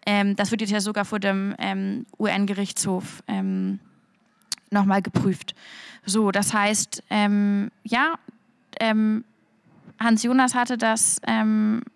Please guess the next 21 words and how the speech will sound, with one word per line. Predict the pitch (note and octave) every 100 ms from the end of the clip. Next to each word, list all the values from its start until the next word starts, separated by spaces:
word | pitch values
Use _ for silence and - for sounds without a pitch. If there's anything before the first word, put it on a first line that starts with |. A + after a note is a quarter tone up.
| _
hatte | A3 A3+
das | A3 G#3+
nicht, | A#3 A#3 - -
dieses, | A3+ A3 A3 - B3+
diese | - - G#3 A3+ A3
globalen | G#3+ G#3 G3+ G#3 A3+
Abkommen | - - A3
nicht | G#3+ A3+
im | G#3+ A3 - A3
Rücken, | - A3+ - C4
als | A#3
er | A3+
das | G#3
aufgeschrieben | A3 B3+ C4 - A#3+ B3
hat. | B3+ - - - -
Jetzt | - A#3 -
haben | A3 G#3+
wir | G3+
die | G3
aber. | - F#3+ F#3+ A3 - - - - - - _
Und | A#3 A#3 A#3 A#3 A#3 -